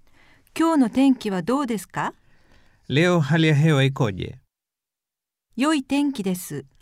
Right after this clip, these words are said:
Speaker 2: Hali ya hewa ni nzuri sana.
Speaker 1: 良くない天気です。
Speaker 2: Hali ya hewa si nzuri sana.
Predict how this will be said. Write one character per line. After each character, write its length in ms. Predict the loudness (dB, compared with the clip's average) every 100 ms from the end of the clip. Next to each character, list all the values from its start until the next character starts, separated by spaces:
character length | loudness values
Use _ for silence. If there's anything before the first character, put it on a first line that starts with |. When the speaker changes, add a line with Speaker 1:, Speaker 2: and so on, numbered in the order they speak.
| _ _ _ _ _ _ _ _
Speaker 2:
Hali 240 | 0 2
ya 60 | 4
hewa 500 | 4 4 4 2 -2 -8
ni 240 | -2 2 2
nzuri 320 | 2 2 0
sana. 460 | 0 -2 -4 -8 -16 _ _ _ _ _ -6
Speaker 1:
良 120 | -4
く 140 | 0 2
な 160 | 2
い 80 | 0
天 280 | 2 2 2
気 100 | 0
で 100 | -6
す。 300 | -6 -10 -12 _ _ _ _ _ _
Speaker 2:
Hali 280 | _ -4 0
ya 80 | 4
hewa 440 | 4 4 2 0
si 180 | -6 -2
nzuri 360 | -2 0 -2 -2
sana. 440 | -4 -4 -4 -10